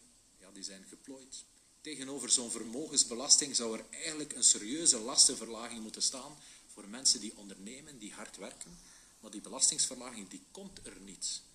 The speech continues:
Open V L D gaf de trofeeën aan links, maar haalde geen enkele noemenswaardige lastenverlaging binnen.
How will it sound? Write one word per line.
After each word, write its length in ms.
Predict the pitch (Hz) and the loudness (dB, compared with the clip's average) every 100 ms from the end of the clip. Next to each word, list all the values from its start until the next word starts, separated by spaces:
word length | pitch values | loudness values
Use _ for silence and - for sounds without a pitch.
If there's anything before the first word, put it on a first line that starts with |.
| - - - | -20 -20 -20
Open 260 | 110 110 107 | -18 -14 -14
V 60 | |
L 160 | 110 101 | -12 -12
D 260 | 101 135 120 | -10 -10 -10
gaf 120 | 101 | -12
de 120 | 95 | -14
trofeeën 420 | - - 117 95 | -12 -10 -10 -14
aan 120 | 90 | -12
links, 440 | 104 226 - - - - - - | -10 -4 4 4 2 -6 -20 -20
maar 220 | 101 101 | -18 -14
haalde 360 | 113 127 117 104 | -10 -8 -8 -8
geen 280 | 107 104 - | -8 -10 -12
enkele 480 | 127 135 123 110 110 104 | -12 -10 -8 -10 -10 -16
noemenswaardige 800 | 113 123 104 101 104 104 98 95 90 - - | -14 -2 -2 -2 -6 -12 -14 -14 -18 -20 -20
lastenverlaging 800 | - 101 - 92 - 87 87 - - - - - | -6 4 4 2 -12 -14 -14 -14 -16 -18 -18 -18
binnen. 200 | - | -18